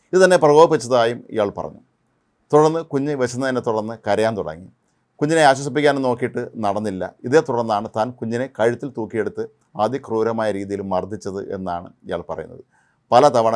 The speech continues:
കുഞ്ഞിൻ്റെ തല ഇയാൾ ചുവരിലിടിക്കുകയും ചെയ്തു. തുടർന്ന് ഇയാൾ കുഞ്ഞിനെ ലൈംഗികമായും പീഡിപ്പിക്കുകയായിരുന്നു. കുഞ്ഞിൻ്റെ അമ്മ പിന്നീട് മടങ്ങിയെത്തിയപ്പോൾ, ഇയാൾ ആദ്യം കുട്ടിയെ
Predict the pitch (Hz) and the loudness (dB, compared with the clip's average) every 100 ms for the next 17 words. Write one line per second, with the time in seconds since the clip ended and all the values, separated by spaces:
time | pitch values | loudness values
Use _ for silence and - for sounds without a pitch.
0 | 110 110 113 110 123 127 110 120 117 113 | -4 -8 -6 -6 -8 -2 0 2 0 -2
1 | 107 101 104 - 107 107 104 101 92 95 | -2 -2 -2 -6 -2 -2 -2 -6 -8 -8
2 | 90 87 80 76 - _ _ _ _ _ | -10 -10 -16 -20 -20 _ _ _ _ _
3 | _ _ _ 156 180 165 135 - - 123 | _ _ _ 4 6 4 0 -4 0 2
4 | 120 117 113 117 117 156 - _ - 117 | 2 0 -6 -4 -4 -6 -10 _ 2 2
5 | 139 156 139 107 92 107 - 120 110 104 | 4 4 4 2 -2 -6 -6 -4 -2 -4
6 | 82 85 71 73 - 156 190 180 160 151 | -8 -10 -10 -14 -4 2 6 10 10 8
7 | 170 127 - _ _ 139 135 131 120 120 | 4 2 -2 _ _ -2 2 4 4 2
8 | 135 104 104 98 107 - 127 131 113 127 | 0 -2 -6 -4 -8 -4 2 4 6 4
9 | 131 110 110 _ _ _ _ - 127 143 | 2 -4 -8 _ _ _ _ -6 2 4